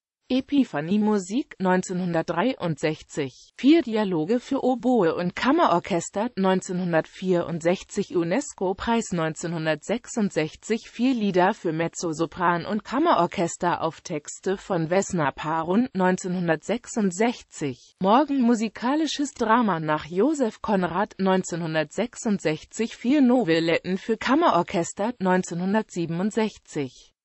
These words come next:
Sinfonia Breve, neunzehnhundertachtundsechzig. Fünf Lieder für Mezzosopran und sechs Instrumente auf Texte von Halina Poswiatowska, neunzehnhundertachtundsechzig. Nationalpreis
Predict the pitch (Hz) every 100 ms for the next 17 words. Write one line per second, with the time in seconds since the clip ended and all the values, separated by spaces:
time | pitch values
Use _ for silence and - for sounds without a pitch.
0 | _ _ 214 247 269 - 262 262 269 294
1 | 240 180 165 156 135 - 185 185 190 180
2 | 180 165 - - - - 190 190 220 202
3 | - - 143 127 - - 240 330 - 220
4 | 196 175 180 190 185 165 165 - 180 156
5 | 160 - 175 185 277 - 190 170 233 -
6 | - - 170 - 170 170 160 - 180 165
7 | - - 160 - - 208 226 220 190 190
8 | 240 254 247 180 135 170 208 - 180 165
9 | - 185 151 - - 165 165 - 185 185
10 | 233 247 190 185 143 - 214 - - -
11 | 156 247 - - 220 - 185 - 214 226
12 | 226 185 - 151